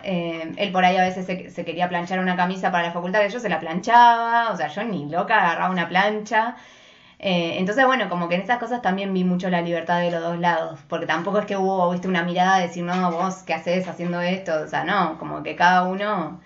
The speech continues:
eh, que explore las, la-, las cosas que, que le, que les hagan bien, digamos. Así que en eso, la verdad es que sí, me sentí que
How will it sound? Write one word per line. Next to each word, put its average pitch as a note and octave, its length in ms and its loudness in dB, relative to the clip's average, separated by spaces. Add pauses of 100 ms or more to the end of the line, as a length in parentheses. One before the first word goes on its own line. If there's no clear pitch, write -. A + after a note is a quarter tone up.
(400)
eh, - 500 -12
que E3+ 80 -4
explore F3 520 -2
las, E3 160 -2 (120)
la-, D#3+ 480 -6
las A3+ 220 -8
cosas G3+ 300 -2
que, E3 440 -10
que D#3 220 -10
le, D3+ 220 -12 (280)
que - 80 -14
les D3 160 -8
hagan E3 240 -2
bien, E3+ 200 -6
digamos. D#3 320 -10 (500)
Así F3+ 200 -8
que F#3 80 -4
en F#3 80 0
eso, G3 400 2
la E3+ 100 -2
verdad E3 200 0
es - 40 -12
que F#3 100 -6
sí, F3 140 -8
me D#3+ 140 -6
sentí D#3+ 320 -8
que D#3+ 240 -4